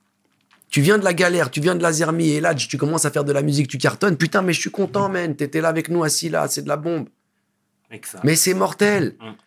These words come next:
Speaker 1: Tu vois, j'ai jamais eu ce truc de, oh, euh, euh, euh, euh, euh,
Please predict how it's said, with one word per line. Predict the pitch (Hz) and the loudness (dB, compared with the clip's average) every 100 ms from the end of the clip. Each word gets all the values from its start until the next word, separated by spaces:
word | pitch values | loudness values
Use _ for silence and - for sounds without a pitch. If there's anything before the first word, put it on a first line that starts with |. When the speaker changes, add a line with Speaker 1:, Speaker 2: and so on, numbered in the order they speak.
| _ _ - | _ _ -4
Speaker 1:
Tu | 190 | 0
vois, | |
j'ai | 170 147 | 2 2
jamais | 180 185 | 2 2
eu | 214 | 2
ce | 208 165 | 2 0
truc | - 196 | 2 4
de, | 151 151 | 4 2
oh, | |
euh, | 147 170 170 | 4 2 2
euh, | 156 156 160 160 156 156 160 156 | 0 0 0 -2 -2 -2 -2 -2
euh, | 160 156 | -2 -2
euh, | 165 123 - | -2 -4 -10
euh, | - | -10